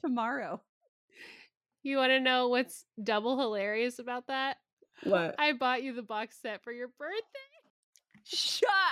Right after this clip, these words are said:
Speaker 1: up.
Speaker 2: <laughs> No, I'm <laughs> sorry. I can't keep a surprise anyways. Like, I
Speaker 1: <laughs>
Speaker 2: almost just sent it to your house, but I was like, "No, I'll send it to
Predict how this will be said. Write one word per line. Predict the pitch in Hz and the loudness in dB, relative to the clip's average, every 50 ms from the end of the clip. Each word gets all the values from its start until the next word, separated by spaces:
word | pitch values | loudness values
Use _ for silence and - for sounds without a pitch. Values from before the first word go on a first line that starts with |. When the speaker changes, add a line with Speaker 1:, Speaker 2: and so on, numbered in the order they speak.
| 240 - | 2 2
Speaker 1:
up. | 285 311 320 339 339 320 403 403 | 2 4 4 4 4 4 4 4
Speaker 2:
<laughs> | 415 381 440 415 - _ _ 587 554 523 | 4 2 2 2 0 _ _ -8 -4 -2
No, | 508 494 480 480 466 466 466 466 466 453 453 523 679 640 554 523 466 - | 0 0 0 0 0 0 -2 -4 -4 -6 _ -10 -8 -8 -8 -8 -10 -10
I'm | 480 480 466 466 453 453 | -8 -6 -6 -6 -6 -8
<laughs> | - | -10
sorry. | - 392 554 554 508 480 440 415 _ _ _ - 480 480 - _ 466 - - - 906 - - 679 587 | -8 -6 -6 -6 -6 -8 -14 -20 _ _ _ 2 2 2 2 _ -2 -2 -2 -6 -8 -6 -6 -6 -4
I | 508 494 453 415 - | -4 -4 -4 0 0
can't | 403 403 359 320 - | 2 2 2 0 -2
keep | 320 302 311 247 | -2 -4 -2 -4
a | 277 269 | -6 -8
surprise | - 285 220 - 226 214 220 214 202 202 | -8 -10 -8 -4 -2 -2 -2 -2 -4 -6
anyways. | 196 196 214 - 440 - - - 392 277 - | -8 -6 -4 -4 -2 -2 -2 -2 -2 -2 0
Like, | 453 440 381 - - | 2 2 2 4 4
I | 427 359 247 | 4 4 4
Speaker 1:
<laughs> | |
Speaker 2:
almost | 254 262 269 285 285 - - | 2 -2 -2 -4 -6 -4 -6
just | 302 277 - - | -8 -8 -6 -4
sent | 285 240 240 240 | -2 -2 0 0
it | 269 233 - | -2 -2 -2
to | 427 | -4
your | 269 240 220 220 | -4 -4 -4 -2
house, | 214 233 226 214 220 233 - 277 | 0 0 0 0 -2 -4 -6 -6
but | 254 247 | -6 -4
I | 240 247 | -4 -4
was | 240 233 | -4 -4
like, | 262 254 233 | -6 -6 -2
"No, | 277 294 311 311 | -2 0 2 2
I'll | 320 320 311 | 2 2 0
send | - - - 392 392 427 | -2 -4 -6 -6 -2 -2
it | 494 494 480 | -2 -2 0
to | - | -2